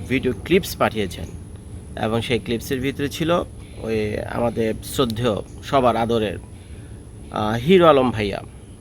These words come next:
তো হিরো আলম ভাইয়া কোনো কারণে বগুড়ার যে, আহ, জেলা সদরের যে আদালত রয়েছে, সেখানে গিয়েছিলেন কোনো কারণে, হয়তোবা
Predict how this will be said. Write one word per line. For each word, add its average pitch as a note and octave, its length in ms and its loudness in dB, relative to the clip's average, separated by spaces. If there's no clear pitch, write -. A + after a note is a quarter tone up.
তো A#2+ 120 -4
হিরো B2 300 -2
আলম B2+ 240 0
ভাইয়া C#3+ 320 4
কোনো A#2+ 220 2
কারণে A#2+ 500 4
বগুড়ার B2+ 460 4
যে, A#2 320 2
আহ, A2 380 -6
জেলা A#2+ 280 0
সদরের A2+ 480 2
যে G#2 240 -2
আদালত C3+ 440 4
রয়েছে, A#2 460 2
সেখানে B2 380 -2
গিয়েছিলেন B2+ 440 0
কোনো A#2 240 0
কারণে, G#2 300 -2
হয়তোবা A2+ 460 -2